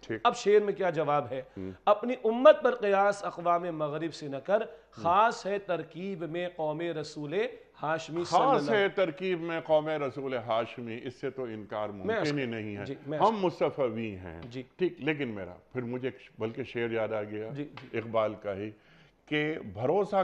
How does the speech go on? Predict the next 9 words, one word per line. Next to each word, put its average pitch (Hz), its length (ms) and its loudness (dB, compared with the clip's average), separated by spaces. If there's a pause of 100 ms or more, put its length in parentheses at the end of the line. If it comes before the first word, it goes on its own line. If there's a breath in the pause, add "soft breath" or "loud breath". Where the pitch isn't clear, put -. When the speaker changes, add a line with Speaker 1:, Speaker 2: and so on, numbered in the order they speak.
Speaker 1:
कर 160 180 4
नहीं 131 300 -2
सकते 123 480 -2
Speaker 2:
जी। 131 520 -4
Speaker 1:
गुलामों 185 520 4
की 208 220 -2
बसीरत 160 640 2
पर 113 280 2
Speaker 2:
हम्म। 143 220 -8